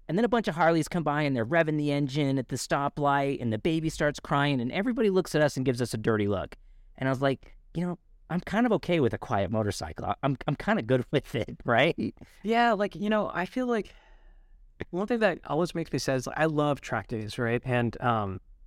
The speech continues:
Speaker 2: when I, when I think about a lot of these tracks, a lot of them are being pushed, you know,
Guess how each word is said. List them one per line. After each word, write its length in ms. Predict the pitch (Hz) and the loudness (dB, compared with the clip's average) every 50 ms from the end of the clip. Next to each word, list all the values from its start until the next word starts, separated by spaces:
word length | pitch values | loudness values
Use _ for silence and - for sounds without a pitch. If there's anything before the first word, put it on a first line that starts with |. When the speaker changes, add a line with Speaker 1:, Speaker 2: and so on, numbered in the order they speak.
| - - - - - - - - - - - - - - - - _ _ _ | -20 -20 -20 -20 -20 -20 -20 -20 -20 -20 -20 -20 -20 -20 -20 -20 _ _ _
Speaker 2:
when 180 | 139 135 139 | -2 0 0
I, 80 | 143 147 | 0 -2
when 200 | - 143 135 135 | -2 -2 -2 -2
I 40 | 131 | 0
think 160 | - 170 170 | -2 -2 -2
about 200 | 190 165 160 135 | 0 0 0 0
a 60 | 123 | 0
lot 140 | 120 123 127 | 0 0 0
of 80 | 120 117 | 0 0
these 160 | 117 110 - | -2 -4 -4
tracks, 360 | - - 120 113 110 - - | -6 -6 -4 -4 -4 -2 -4
a 60 | 123 | -2
lot 140 | 120 131 147 | 0 0 0
of 80 | 160 160 | 0 -2
them 240 | 165 156 147 139 - - - _ | -2 -4 -4 -6 -8 -12 -16 _
are 140 | - 131 123 | -4 -4 -2
being 260 | 113 127 123 113 110 | 0 0 0 0 -2
pushed, 480 | - - - - 139 117 - - - - | -4 -4 -2 0 0 0 -2 -8 -10 -6
you 120 | 127 123 | -4 -2
know, 200 | 113 104 104 107 | -2 -2 -4 -6